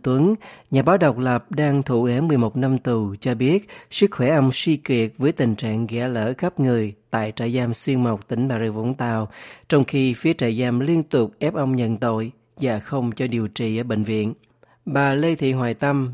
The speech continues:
chị ông Tuấn, chia sẻ với V O A hôm hai mươi tháng tám, gia đình có làm đơn cho Tuấn được đi bệnh viện nhưng chưa thấy trả lời. Bà Tâm cho biết bệnh trạng của Tuấn như sau,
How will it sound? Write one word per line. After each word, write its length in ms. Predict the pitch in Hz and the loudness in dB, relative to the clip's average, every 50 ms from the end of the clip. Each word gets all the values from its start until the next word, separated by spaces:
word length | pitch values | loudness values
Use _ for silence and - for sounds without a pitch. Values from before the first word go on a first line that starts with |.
| 127 - | -10 -8
chị 180 | - 131 117 120 | -4 -2 -2 0
ông 180 | 123 139 139 | 0 -2 -2
Tuấn, 360 | 131 - 131 127 143 175 208 | -2 -2 -2 0 0 0 -2
chia 240 | 208 - 165 143 131 | -2 -2 -2 -2 -2
sẻ 360 | 120 - 123 113 107 107 120 131 117 | -2 -2 -4 -4 -4 -4 -4 -4 -4
với 320 | 123 120 120 135 160 170 - - | -2 0 0 0 -2 -4 -6 -8
V 140 | - 127 123 131 131 123 | -10 -4 -2 0 0 0
O 60 | 123 | 0
A 100 | 123 120 117 113 110 107 - | -2 -2 -4 -4 -6 -10 -8
hôm 240 | - 131 123 120 113 | -4 -2 -2 -2 -2
hai 260 | 107 113 120 117 117 | -4 -4 -4 -4 -2
mươi 240 | 113 113 113 113 107 | -2 -2 -2 -2 -4
tháng 200 | 104 131 127 135 | -4 -4 -4 -4
tám, 380 | 131 120 123 127 135 165 202 208 - - - - - - _ - | -2 -2 -2 0 0 0 0 -2 -4 -10 -20 -20 -20 -20 _ -2
gia 100 | 165 170 | 0 2
đình 240 | 160 151 135 127 120 | 4 4 4 4 4
có 120 | 160 175 | 2 2
làm 240 | 175 156 131 120 110 | 2 2 2 2 2
đơn 240 | 127 127 131 127 123 | 2 2 2 0 0
cho 120 | 135 120 | -2 -4
Tuấn 380 | - - 127 123 143 180 190 147 | -4 -2 -2 0 0 0 0 0
được 260 | 123 110 104 - - | 0 -2 -2 -4 -4
đi 200 | 117 131 127 127 | -2 0 0 0
bệnh 240 | 107 113 107 107 101 | -2 -2 -4 -4 -2
viện 300 | 113 110 107 107 110 104 - - _ _ - | -2 -4 -4 -4 -4 -8 -10 -20 _ _ 0
nhưng 300 | 135 139 131 127 127 120 | 2 2 2 2 0 0
chưa 220 | - 135 131 123 | -2 -2 -2 -2
thấy 220 | - 120 123 147 151 | -2 -4 -4 -4 -4
trả 140 | - 117 127 | -2 -2 -2
lời. 360 | 135 123 117 113 107 104 101 - _ _ _ - - - - - - | 0 0 0 0 -2 -4 -6 -8 _ _ _ -20 -20 -20 -20 -14 -2
Bà 120 | 139 135 | -2 -2
Tâm 240 | - 147 143 143 143 | 0 2 2 0 2
cho 120 | - 143 135 | 2 0 0
biết 320 | 131 147 190 226 - - - - - - - | 4 4 4 4 2 -2 -20 -20 -20 -16 0
bệnh 220 | - 135 139 139 131 | 2 4 4 4 4
trạng 280 | 135 120 117 123 127 | 2 0 0 0 -2
của 140 | - 127 135 | -2 -2 -4
Tuấn 280 | - 147 139 147 190 202 | 0 0 0 2 2 2
như 140 | 175 147 | 2 2
sau, 420 | 131 - 151 135 135 127 127 120 | 2 0 0 0 0 0 0 -2